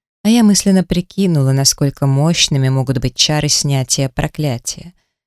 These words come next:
Ничего по-настоящему сильного использовать нельзя, но вот если просто почистить ауру женщины, убрать чёрные всполохи проклятия, это не должно отнять много сил. Вряд ли колдун вообще способен наложить что-то серьёзное.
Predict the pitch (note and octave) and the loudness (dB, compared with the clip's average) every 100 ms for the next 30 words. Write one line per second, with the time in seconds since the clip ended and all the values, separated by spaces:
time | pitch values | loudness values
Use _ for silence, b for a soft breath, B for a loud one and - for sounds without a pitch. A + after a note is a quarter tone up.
0 | _ _ A3 G3 - D3 C#3 C#3 C3 - | _ _ 2 2 2 0 0 0 -2 0
1 | C#3 - - C3 - - D#3 C#3+ C3 - | 0 0 0 0 0 0 0 0 0 -2
2 | - B2+ B2 A#2+ - A#2 A2+ D3+ F#3 _ | -2 -2 -2 -4 -4 -4 -4 -4 -4 _
3 | _ _ _ _ G#3+ A3 D#3 E3 F3 E3+ | _ _ _ _ -2 -2 0 0 0 0
4 | D#3+ - E3+ D#3 G3+ - D#3 - E3 - | 0 0 -2 0 -2 -2 -2 0 -2 -2
5 | D3+ - D3+ D3+ C3+ C#3 D#3+ F3+ - E3 | -4 -2 0 0 0 -2 0 2 2 2
6 | D3+ D3+ b b _ - F#3 F3+ D#3+ - | 0 0 b b _ -2 2 2 0 -2
7 | F3 D#3+ D#3 D3 - - D3+ D3 E3 - | -2 0 0 2 0 0 -2 0 0 -2
8 | C3+ C3+ B2 D#3 F3 - - D#3 D3 b | -4 -4 -4 -2 -2 0 0 0 -2 b
9 | _ - G#3 - - D#3 D3+ C#3+ C#3 B2+ | _ -6 -6 -2 0 2 4 2 0 0
10 | C3+ B2 B2 A#2+ A#2+ B2 A#2+ - - - | 0 -2 -2 -4 -4 -4 -4 -2 -2 -2
11 | - D#3 _ _ _ _ _ _ G3+ A3 | -4 -16 _ _ _ _ _ _ -2 0
12 | - C#3 - C#3+ C#3 C#3+ C#3 C#3 - E3 | 0 -2 0 0 2 2 0 0 -2 -2
13 | - C#3+ - C3 C3+ C3+ C3 C3 B2 - | -2 -4 -4 -2 0 2 2 0 -2 -4
14 | C3 - - C#3 B2 A#2+ B2+ - | -4 -2 -2 -2 -2 -4 -6 -10